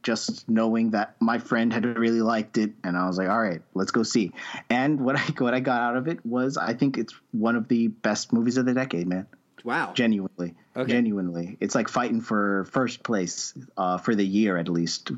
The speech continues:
Speaker 1: with, like, eight other movies.
Speaker 2: Well, so, uh, it, we, we, you talked about the trailer and how you thought it was gonna be interesting. So what, what, what did, what was it about what the movie actually was that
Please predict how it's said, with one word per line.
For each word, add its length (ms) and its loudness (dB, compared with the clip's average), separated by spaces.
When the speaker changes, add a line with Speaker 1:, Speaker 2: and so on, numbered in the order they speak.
Speaker 1:
with, 220 0
like, 160 0
eight 160 2
other 180 0
movies. 500 -6
Speaker 2:
Well, 100 -2
so, 420 0
uh, 400 -2
it, 360 -10
we, 180 -8
we, 140 -4
you 140 0
talked 220 0
about 80 0
the 60 -2
trailer 360 2
and 260 0
how 160 2
you 160 0
thought 160 2
it 20 2
was 100 0
gonna 100 -2
be 40 0
interesting. 440 0
So 240 0
what, 380 -2
what, 500 -2
what 160 2
did, 220 -2
what 140 2
was 220 2
it 80 0
about 260 0
what 140 0
the 80 0
movie 280 2
actually 340 0
was 320 0
that 180 -2